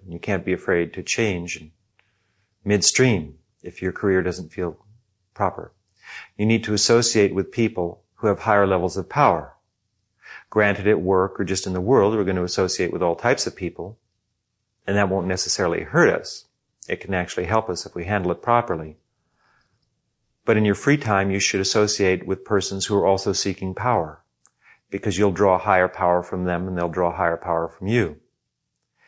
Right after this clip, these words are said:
If you're just dealing with people who have no interest in these studies in your free time,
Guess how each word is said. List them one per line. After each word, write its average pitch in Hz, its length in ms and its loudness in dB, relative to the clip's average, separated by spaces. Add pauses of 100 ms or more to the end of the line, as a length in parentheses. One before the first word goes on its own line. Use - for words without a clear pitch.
(280)
If 98 140 -8
you're 95 200 2
just 92 280 -6
dealing 95 260 0
with 87 260 -4
people 104 300 -2
who 98 120 2
have 92 120 0
no 98 180 2
interest 101 300 -4
in 90 100 -4
these 87 160 -4
studies 90 560 -2 (1500)
in 95 100 -4
your 90 120 -2
free 147 220 4
time, 92 440 -6